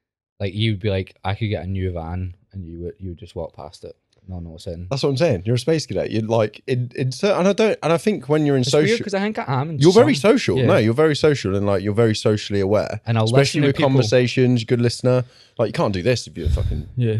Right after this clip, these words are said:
Speaker 2: uh, if you shit at that.
Speaker 1: I
Speaker 2: But,
Speaker 1: do zone out sometimes.
Speaker 2: but you do. When I've noticed you just lit in your day-to-day life, like, because you're doing business as well, like, you obviously heads in that. I think you just, and I think we all do it. You just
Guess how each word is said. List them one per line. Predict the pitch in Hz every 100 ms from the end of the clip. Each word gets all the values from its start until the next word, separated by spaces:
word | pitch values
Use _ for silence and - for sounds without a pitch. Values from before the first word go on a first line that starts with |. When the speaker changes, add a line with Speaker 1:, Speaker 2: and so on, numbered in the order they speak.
| -
Speaker 2:
uh, | 92
if | 82 85 -
you |
shit | 87 - -
at |
that. | 101 95 -
Speaker 1:
I | 131
Speaker 2:
But, | 120
Speaker 1:
do | 117
zone | 107 95 85
out | 82
sometimes. | - 85 82 - 85
Speaker 2:
but | 107
you | 113 113
do. | 123 123 104 - - _ _
When | 117 127
I've | 131
noticed | 120 123 110 - 104
you | 107 98
just | 104 -
lit | 101 110 117 - _ -
in | 98 98
your | 95
day-to-day | 85 95 92 - 92 87
life, | 110 - 101 - - _ _ _ _ _ -
like, | 90 -
because | 110 156 135
you're | 147 123 107 - _ _ - 101 -
doing | 104 98 87
business | 104 98 95 -
as | 92
well, | 92 90 90
like, | 87
you | 78 92
obviously | 92 - 90
heads | 98 92 87
in | 87
that. | 90 -
I | 92
think | 90 -
you | -
just, | 90 - - -
and | 185
I |
think | 226 120
we |
all | 127 202
do | 110
it. | 85 -
You | 104
just | 92 95 -